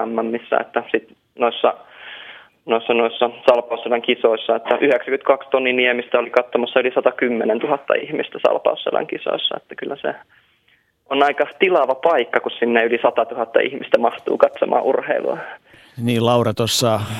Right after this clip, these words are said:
Speaker 2: eh, silmät kiiluen näkee mielessään sen, eh,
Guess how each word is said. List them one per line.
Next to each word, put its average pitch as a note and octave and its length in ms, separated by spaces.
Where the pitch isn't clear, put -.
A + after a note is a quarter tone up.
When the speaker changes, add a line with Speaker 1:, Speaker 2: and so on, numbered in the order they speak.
Speaker 2:
eh, G2 540
silmät A#2+ 480
kiiluen A#2 520
näkee A2+ 380
mielessään A2 680
sen, G#2+ 380
eh, F#2+ 200